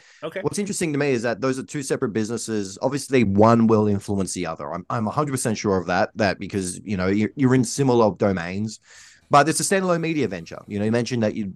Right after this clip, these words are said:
Speaker 2: eventually wanna get a C E O involved to run the business. It's gonna be its own thing, its own business model, its own monetization strategies, its own customers. One came before the other, so it was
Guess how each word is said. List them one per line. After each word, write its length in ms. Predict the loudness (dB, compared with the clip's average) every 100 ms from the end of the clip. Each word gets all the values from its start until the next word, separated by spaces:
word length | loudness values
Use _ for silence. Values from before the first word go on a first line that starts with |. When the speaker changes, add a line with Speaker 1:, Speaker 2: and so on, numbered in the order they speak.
| -6
Speaker 2:
eventually 520 | -6 -4 -2 4 4
wanna 220 | 4 2
get 100 | 2
a 60 | 0
C 220 | 0 0
E 60 | 2
O 180 | 4 4
involved 300 | 4 2 2
to 60 |
run 220 | -4 -2 -2
the 80 |
business. 360 | -4 -4 -6 -8
It's 100 | -10
gonna 120 | -8
be 80 | -6
its 100 | -4
own 220 | 0 2 2
thing, 400 | 0 -2 -2 -8
its 140 | -14 -4
own 240 | -2 0
business 320 | -2 -4 -6
model, 260 | -6 -6 -6
its 100 | -4
own 260 | -2 -2 -2
monetization 720 | -6 -4 -4 -2 -2 -2 -6
strategies, 540 | -4 -2 -2 -6 -10 -14 -20 -14
its 100 | -4
own 120 | -2
customers. 580 | 0 -2 -2 -2 -2 -4 -14 -20 -20 -20 _
One 300 | 2 4 4
came 180 | 2 2
before 260 | 4 2 4
the 120 | 4
other, 300 | 4 2 0 _ _
so 240 | -4 -2
it 60 | 0
was 380 | -2 -4 -6